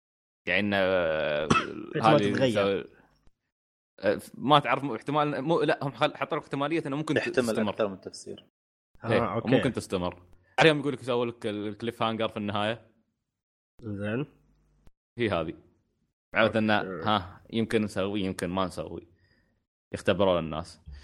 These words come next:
Speaker 1: مش مشكلة. آه، خنبوش كان في، آه، كلام عن الديمو الجديد مال فاينل فانتسي فيفتين اللي بيكون أتوقع مرفق في، آه،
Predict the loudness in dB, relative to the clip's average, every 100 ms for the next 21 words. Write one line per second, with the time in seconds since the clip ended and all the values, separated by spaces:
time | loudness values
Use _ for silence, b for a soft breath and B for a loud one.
0 | B -20 _ _ _ _ _ -2 0 4
1 | 6 6 6 6 4 2 0 -2 -4 -6
2 | -4 -4 -2 -2 -2 -2 -2 0 -2 -2
3 | -2 0 0 -2 -2 -4 -6 -12 -20 -16
4 | -14 -14 -16 -4 0 2 2 0 -4 -4
5 | -4 -6 -6 -6 -4 -4 -2 -4 -2 -4
6 | 0 0 0 0 0 -4 -6 -4 -4 -2
7 | -2 0 0 2 0 0 0 0 0 -2
8 | -4 -8 -4 0 2 0 -2